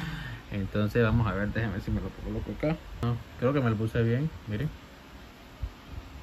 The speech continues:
Esto está bien cool, me gusta. El, lo único que me preocupa es el tema de la batería. No está durando. Creo que acá me lo puse bien, si no tengo que acomodármelo. Pero la verdad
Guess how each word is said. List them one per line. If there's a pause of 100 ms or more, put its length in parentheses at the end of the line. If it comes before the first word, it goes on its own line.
(120)
Esto
está
bien
cool, (180)
me
gusta. (600)
El,
lo
único
que
me
preocupa
es
el
tema
de
la
batería. (420)
No
está
durando.
Creo
que
acá
me
lo
puse
bien,
si
no
tengo
que
acomodármelo. (2000)
Pero
la
verdad